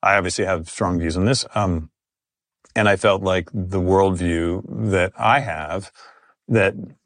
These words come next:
sees a very positive vision for how blockchains and tokens and these other technologies can be used, um, was not widely understood and not properly represented, um, in that discussion. And so I felt very strongly that I wanted to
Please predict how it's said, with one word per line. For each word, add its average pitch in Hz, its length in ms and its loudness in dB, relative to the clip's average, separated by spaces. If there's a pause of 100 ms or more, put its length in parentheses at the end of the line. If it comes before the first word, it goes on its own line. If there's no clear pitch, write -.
(240)
sees 104 280 2
a 90 40 0
very 101 360 4
positive 110 540 0
vision 85 360 -4
for 87 160 -4
how 85 580 0
blockchains 87 600 0
and 85 100 -4
tokens 85 420 -2
and 90 100 -4
these 80 100 -2
other 80 180 0
technologies 80 640 -2
can 87 140 -10
be 82 100 -4
used, 92 600 2 (540)
um, 95 400 0 (240)
was 107 200 4
not 104 240 4
widely 85 320 2
understood 78 580 -6
and 92 140 0
not 82 240 2 (180)
properly 87 380 0
represented, 80 760 -4
um, 87 240 2
in 90 140 2
that 82 220 -2
discussion. - 640 -2 (520)
And 95 260 2
so 90 340 2
I 95 120 2
felt 92 320 2
very 92 260 0
strongly 120 420 2
that 90 240 -2 (100)
I 95 120 -2
wanted 104 300 2
to 90 220 -2